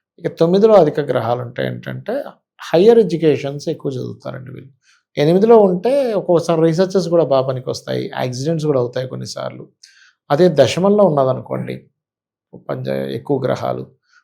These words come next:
మల్టిపుల్ జాబ్స్ చేస్తారు వాళ్ళు. అయితే it's depend on చరరాశ,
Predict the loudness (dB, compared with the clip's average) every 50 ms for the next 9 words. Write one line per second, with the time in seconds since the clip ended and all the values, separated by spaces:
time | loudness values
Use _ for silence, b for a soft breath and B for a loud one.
0 | _ _ _ -4 0 2 2 2 2 0 0 0 0 0 2 2 6 6 6 6
1 | 4 0 -4 -4 -4 -4 -6 -8 -8 -8 -8 -8 -10 -10 -14 _ _ _ _ _
2 | _ _ _ _ _ _ _ _ _ _ b b b b b b b _ -2 0
3 | 2 2 2 2 2 0 -2 0 2 2 2 2 0 0 2 2 4 4 4 4
4 | 4 2 0 -2 2 4 6 6 6 8 8 6 6 6 4